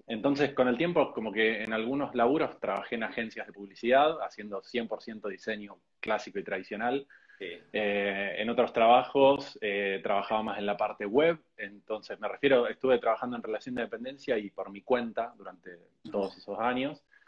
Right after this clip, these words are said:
Speaker 1: Eh, en algunos momentos, eh, y era más hacia lo web, en algunos momentos era más hacia lo visual.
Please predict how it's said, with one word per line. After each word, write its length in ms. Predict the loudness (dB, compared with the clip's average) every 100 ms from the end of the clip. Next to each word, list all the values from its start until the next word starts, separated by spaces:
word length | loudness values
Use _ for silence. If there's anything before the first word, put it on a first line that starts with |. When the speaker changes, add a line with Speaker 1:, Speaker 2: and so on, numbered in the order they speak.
| -20 _ _
Speaker 1:
Eh, 580 | -4 -2 -2 -2 -6 -8
en 80 | -6
algunos 360 | -4 -4 -4 -2
momentos, 580 | 0 2 2 4 2 0
eh, 100 | -8
y 200 | -6 -4
era 260 | -4 -4
más 140 | -6 -6
hacia 180 | 0 2
lo 80 |
web, 240 | 6 6 4
en 80 | 0
algunos 280 | -6 -10 -10
momentos 360 | -10 -6 -6
era 120 | -6
más 160 | -8 -12
hacia 220 | -12 -14
lo 100 | -14
visual. 460 | -14 2 4 4